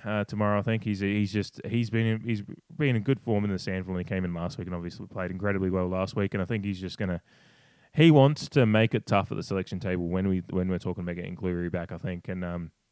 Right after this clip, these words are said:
you know, that's a, again, a wonderful problem to have. Uh, Lachie Jones, it's good to see him back in the side last week. I loved, um, his run, his gut busting run, and just his speed for the bloke, the size of the bloke he is. It's, it's just amazing when you, when you see him. It, it's kinda like if you watched a, um,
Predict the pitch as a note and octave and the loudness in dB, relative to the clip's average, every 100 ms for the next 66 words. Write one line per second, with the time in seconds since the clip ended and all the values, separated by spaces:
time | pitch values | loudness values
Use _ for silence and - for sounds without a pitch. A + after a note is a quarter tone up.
0 | _ - G#2 G2 E2+ E2+ F#2+ C#3+ B2+ - | _ -10 -4 -4 -4 -4 0 4 4 0
1 | _ - B2 C3 D3+ G#2 F#2 G#2 G#2 G#2+ | _ 0 4 8 10 8 6 4 2 -2
2 | G2 G2 F#2+ F#2 E2 F#2 E2+ - _ _ | -2 -4 -4 -6 -4 -4 -6 -10 _ _
3 | - A#2 A#2 B2+ D3 C#3 A#2+ A2+ A#2+ G#2+ | 0 4 8 8 6 4 4 6 6 2
4 | A#2+ G#2 - G2 F#2+ F#2 F2+ F#2+ G2+ F#2+ | -2 -2 0 0 0 -2 -2 -4 0 0
5 | F#2 F#2 G2+ G#2 G#2+ A#2 G#2 A2+ G#2 G2+ | 0 0 2 4 6 4 4 2 2 2
6 | G2+ G2 G2+ G#2+ G2+ F#2+ G#2 - G#2+ - | 0 0 -2 0 -2 0 -2 0 -2 -2
7 | G2+ F2 F#2+ G2+ A2 - - _ _ - | -4 -2 -2 -2 -2 -6 -14 _ _ -2
8 | D#4+ - - - G#2+ G2 - E2+ E2 - | 0 0 -2 0 2 0 -2 -6 -6 -10
9 | E2 F#2+ G#2 G#2+ - - A#2+ C#3+ A#2 E2+ | -8 -6 -6 -4 -8 -4 -2 -2 -2 -2
10 | F2 F2 F2+ F2+ F#2+ G2+ A#2+ D3 - G2+ | -4 -2 -2 -2 -2 -2 -4 -2 -2 0
11 | G#2 G2+ F#2+ F2 - F#2 G2 G2 - F#2+ | 0 0 0 -2 -6 -6 -4 -4 -4 -4
12 | F#2+ E2+ _ _ _ _ _ - D3 - | -4 -6 _ _ _ _ _ 0 0 2
13 | C#3 B2+ C#3+ F3 F#3 D3+ A#2+ G2+ G2 A2+ | 0 0 2 4 2 2 2 4 4 2
14 | - B2 G2+ C#2+ G2 F#2 F2 E2+ | 0 2 4 2 0 0 -2 -6